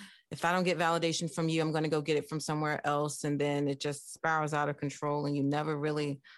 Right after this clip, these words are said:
learn to love yourself. And like you said, be your own best friend.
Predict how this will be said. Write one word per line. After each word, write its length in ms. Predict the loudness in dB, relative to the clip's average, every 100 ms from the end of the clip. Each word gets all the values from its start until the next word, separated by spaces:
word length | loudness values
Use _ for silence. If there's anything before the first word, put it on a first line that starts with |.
| -20 _ -2
learn 400 | 2 4 4 2
to 500 | 0 0 2 0 -4 _ _ _ _ _ _
love 260 | 2 2 4
yourself. 540 | 2 2 0 0 0
And 180 | 0 2
like 200 | 0 -2
you 60 | -4
said, 360 | 0 0 -2 -6 -2
be 160 | 2 2
your 140 | 2
own 180 | 2 2
best 280 | 2 -2 -4
friend. 480 | -2 0 -2 -4